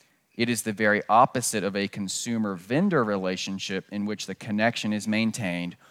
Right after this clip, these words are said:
only if it serves both parties' self-interest. A covenant, by contrast, is the solemn, permanent, whole self-giving of two parties to each other.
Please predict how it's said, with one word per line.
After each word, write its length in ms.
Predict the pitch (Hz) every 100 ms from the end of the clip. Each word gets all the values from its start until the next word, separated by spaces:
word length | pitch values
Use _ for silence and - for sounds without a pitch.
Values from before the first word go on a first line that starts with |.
| - _ _
only 440 | 110 123 156 160 151
if 140 | 143
it 100 | 127
serves 420 | - 110 104 92
both 380 | - 101 110 -
parties' 440 | - 98 95 90 -
self-interest. 960 | - 90 87 - 107 104 71 62 - - _ _ _ _ _
A 80 | -
covenant, 540 | 92 - 131 135 147 87
by 160 | 127
contrast, 760 | 127 - 101 101 - 95 95 -
is 120 | 92
the 80 | 85
solemn, 640 | - 113 110 113 110 104 -
permanent, 800 | - - - 151 123 95 85 - _ _ _ _
whole 440 | - 139 139 143
self-giving 840 | 127 - 117 117 - - 104 104 95
of 140 | 85
two 320 | - - 95
parties 580 | 95 - 85 82 80 - _ _ _ _
to 160 | - 80
each 180 | 71
other. 320 | 76 58 53